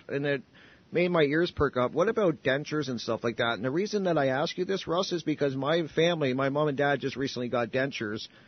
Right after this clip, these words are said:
and I remember you talking to, uh, Bill about that on his show. And what's going on with dentures? 'Cause I know a lot of people are probably saying there's no silver, there's no silver fillings in dentures. There can't be mercury in that.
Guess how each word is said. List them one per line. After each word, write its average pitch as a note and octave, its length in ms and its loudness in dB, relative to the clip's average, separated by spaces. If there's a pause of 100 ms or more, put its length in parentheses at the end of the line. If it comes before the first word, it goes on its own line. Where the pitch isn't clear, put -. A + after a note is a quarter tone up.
(300)
and A2+ 100 -2
I B2+ 40 4
remember D3 280 4
you D3 160 2
talking C3+ 520 0
to, C3+ 500 2
uh, A#2 300 4
Bill F#3 260 4
about A2+ 260 4
that A#2 200 2
on A#2+ 160 2
his D#3 220 2
show. G#2+ 380 2 (440)
And A#2 360 2
what's E3 220 4
going F3+ 240 4
on D#3 120 6
with C3 140 4
dentures? B2+ 420 0
'Cause B2+ 240 0
I A#2 200 2
know C3 160 2
a - 20 4
lot C3+ 100 4
of B2+ 60 -2
people C3+ 220 -2
are B2 60 2
probably A#2+ 260 2
saying B2+ 200 2
there's A#2+ 160 0
no F3 140 4
silver, D#3 640 4
there's C#3 160 0
no E3 320 4
silver D#3+ 320 2
fillings F3 380 2
in C3+ 140 2
dentures. D#3 460 2
There B2+ 120 -2
can't D#3+ 200 0
be C#3+ 80 0
mercury C#3 420 -2
in A#2+ 120 0
that. B2 240 0